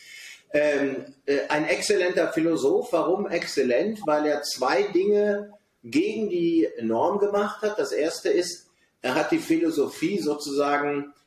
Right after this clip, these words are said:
auf die Menschen bezogen und nicht mehr nur als Physikunterricht verstanden. Und das Zweite, ähm, er hat beigebracht, dass die intelligente Frage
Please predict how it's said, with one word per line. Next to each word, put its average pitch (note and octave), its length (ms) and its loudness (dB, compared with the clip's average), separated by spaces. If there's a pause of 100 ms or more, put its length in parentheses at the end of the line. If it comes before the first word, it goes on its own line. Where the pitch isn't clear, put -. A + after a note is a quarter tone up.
(120)
auf C3 220 0
die C3+ 80 -2
Menschen F#3+ 440 0
bezogen F#3 440 2
und C#3+ 160 2
nicht D3+ 220 -4
mehr C#3 120 2
nur C#3 280 2
als A#2 500 -2 (240)
Physikunterricht B2 920 0
verstanden. C3+ 800 -2 (380)
Und C3+ 160 -2
das C#3 280 0
Zweite, F3+ 880 0 (560)
ähm, D3 400 2 (120)
er D3+ 180 0
hat F#3 200 -2 (480)
beigebracht, F#3 800 0
dass - 440 -4 (120)
die C#3+ 280 -2
intelligente E3 840 2
Frage E3+ 1000 0